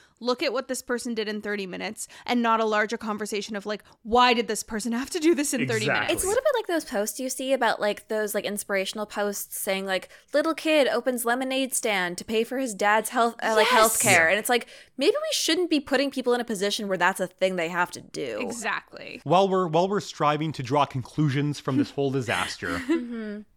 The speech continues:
Speaker 2: it's a complicated thing when an actor is up in a role that they do not have the core skills to accomplish.
Speaker 1: Yeah.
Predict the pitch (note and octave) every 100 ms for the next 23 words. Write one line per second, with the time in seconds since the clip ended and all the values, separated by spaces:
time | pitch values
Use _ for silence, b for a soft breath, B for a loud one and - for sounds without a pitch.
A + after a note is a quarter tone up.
0 | - - F3+ - F#3+ F#3 F#3 - E3+ D3+
1 | - - G2+ G2 G2 - B2 B2 D3 C#3+
2 | - C#3 A2 A2 - - A2+ G#2+ G2+ G#2+
3 | G#2 G#2 G2+ G2+ - _ _ _ - A2+
4 | A#2 A2 A2 G#2 G2+ A2 G2 F#2+ F2 G2
5 | F#2+ F#2 - _ _ _ - D3 A2+ G#2
6 | - - G2+ F#2 - G#2 - F2 - -
7 | - - - A3+ A3 A3